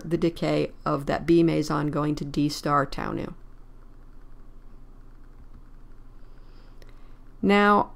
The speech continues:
here I'm brushing over a lot of very important details, so I'm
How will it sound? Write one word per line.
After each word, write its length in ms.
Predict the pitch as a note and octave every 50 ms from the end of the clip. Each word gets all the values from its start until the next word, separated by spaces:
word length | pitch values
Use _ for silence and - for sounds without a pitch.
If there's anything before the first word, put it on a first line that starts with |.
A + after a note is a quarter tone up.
| - -
here 420 | - - D4 D#4+ D#4+ D#4 D4 -
I'm 220 | - A3+ A3 G#3+ G3
brushing 460 | F#3+ A#3 C4+ C4+ - - C#4 B3 G#3+
over 300 | G#3+ G#3 G3+ F#3 F#3+ F#3
a 60 | F3+
lot 240 | F3 F#3+ F#3+ F#3+ F#3+
of 140 | F#3 E3+ D#3+
very 420 | D#3+ D#3+ F#3 F#3+ G3 G#3 G#3 G3+
important 520 | F#3+ F3+ E3+ - F#3 F3 - F3 E3 D3 -
details, 720 | - C#3+ C#3+ - - - - - - G3+ - - - - - - - - - - -
so 180 | - - G3
I'm 220 | F#3+ F#3+ G3 F3+